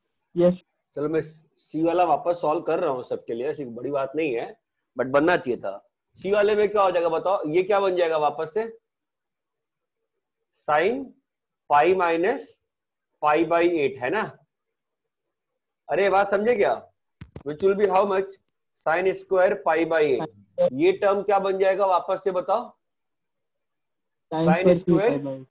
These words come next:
Speaker 2: three pi by eight। तो आपके पास पूरा question क्या बन गया?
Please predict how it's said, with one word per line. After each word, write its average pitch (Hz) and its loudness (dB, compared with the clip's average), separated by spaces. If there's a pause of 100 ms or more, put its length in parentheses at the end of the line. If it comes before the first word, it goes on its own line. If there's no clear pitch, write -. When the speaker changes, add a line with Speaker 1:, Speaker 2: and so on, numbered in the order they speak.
(160)
Speaker 2:
three 196 -4
pi 175 0 (120)
by 160 2
eight। 127 -2
तो - -12
आपके 156 0
पास 202 -2 (100)
पूरा 196 0
question 208 0
क्या 208 0
बन 196 -4
गया? 135 0